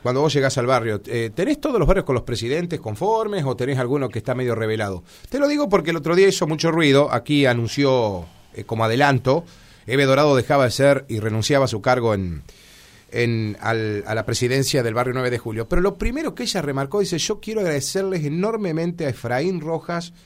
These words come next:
y a Sebastián Dupuy, que jamás me dejaron de atender el teléfono, siempre estuvieron disponibles cuando pedimos una mejora para el barrio", y bueno, se nota, ¿no? Lo que está nueve de Julio. Pero digo, eh, ¿cómo es la relación tuya, principalmente tu cargo con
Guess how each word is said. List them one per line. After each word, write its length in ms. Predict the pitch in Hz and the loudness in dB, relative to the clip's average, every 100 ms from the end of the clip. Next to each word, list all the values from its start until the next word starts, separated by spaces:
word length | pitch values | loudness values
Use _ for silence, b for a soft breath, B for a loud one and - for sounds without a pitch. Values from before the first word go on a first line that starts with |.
| b b b - | b b b -4
y 100 | 131 | 0
a 60 | 139 | 2
Sebastián 480 | 147 139 - 208 | 2 0 0 0
Dupuy, 320 | 190 156 208 - | 0 0 0 0
que 200 | 185 170 | -2 -4
jamás 560 | - 180 180 233 233 | 2 2 2 0 0
me 80 | 190 | 0
dejaron 300 | 156 185 175 | 0 0 0
de 60 | 147 | 0
atender 280 | 135 147 | 0 0
el 120 | 170 151 | -2 0
teléfono, 520 | 135 165 180 180 170 | 0 0 -2 -4 -4
siempre 400 | - 208 208 165 | -2 -4 -2 -4
estuvieron 500 | - 156 170 147 120 117 | -2 -2 -2 -4 -4 -4
disponibles 880 | 135 - 143 160 208 208 220 208 b b b b | -6 0 4 4 2 2 0 0 b b b b
cuando 340 | - 139 139 139 | 2 4 4 2
pedimos 400 | 147 185 180 - | 2 2 0 -2
una 140 | 165 | -2
mejora 320 | 147 180 175 156 | -2 -2 -2 0
para 120 | 156 | 0
el 40 | |
barrio", 180 | 196 226 | 0 0
y 20 | |
bueno, 160 | 220 165 | 0 0
se 120 | 127 | -2
nota, 260 | 196 - 101 | -2 -4 -6
¿no? 160 | 170 b b b b - | -8 b b b b -6
Lo 160 | 113 | -2
que 60 | 117 | -2
está 160 | 113 143 | 0 2
nueve 160 | 139 | 2
de 60 | 147 | 2
Julio. 340 | 277 202 117 b b b b b | 4 4 2 b b b b b
Pero 220 | 160 165 | 0 2
digo, 340 | 190 190 170 - | 4 4 2 2
eh, 200 | 147 143 | 0 -2
¿cómo 180 | 143 359 | -2 0
es 60 | 160 | 2
la 100 | 123 | 2
relación 580 | 117 113 - 139 120 101 | 0 -4 -4 -4 -4 -6
tuya, 420 | - 165 170 190 185 | -2 -2 2 0 0
principalmente 600 | - 220 240 226 254 226 | 0 0 2 -2 0 -2
tu 160 | - 175 | 0 0
cargo 340 | 208 240 226 - | 2 2 0 0
con 360 | 120 110 95 | -4 -4 -10